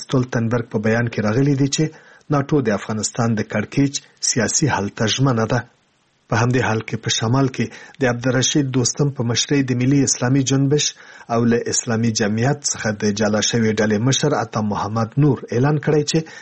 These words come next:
د طالبانو پر ضد مقاومت ته به دوام ورکړي. په یو بیان کې چې د مارشال دوستم پر رسمي فیسبوک پاڼه خپور شوی راغلی دی چې دواړو مشرانو د بلخ له والي، د شاهین قول اردو له قومندان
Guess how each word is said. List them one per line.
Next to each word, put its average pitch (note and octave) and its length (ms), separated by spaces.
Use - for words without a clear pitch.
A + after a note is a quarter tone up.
د C#3+ 200
طالبانو C#3+ 440
پر G#2 200
ضد G#2 260
مقاومت G2+ 500
ته G#2 160
به A2+ 140
دوام B2 320
ورکړي. B2 300
په D3+ 100
یو C#3 140
بیان C#3 300
کې C#3+ 160
چې C#3 140
د B2+ 140
مارشال A2+ 480
دوستم A#2 400
پر A2 200
رسمي A2 440
فیسبوک A2 600
پاڼه D3+ 240
خپور - 280
شوی A2 280
راغلی G#2+ 360
دی C#3 100
چې D#3 180
دواړو C3+ 280
مشرانو A2 560
د F#2+ 160
بلخ A2+ 280
له A2+ 100
والي، G#2 300
د A#2+ 160
شاهین B2 380
قول B2+ 280
اردو G#2+ 300
له G#2+ 160
قومندان A2+ 540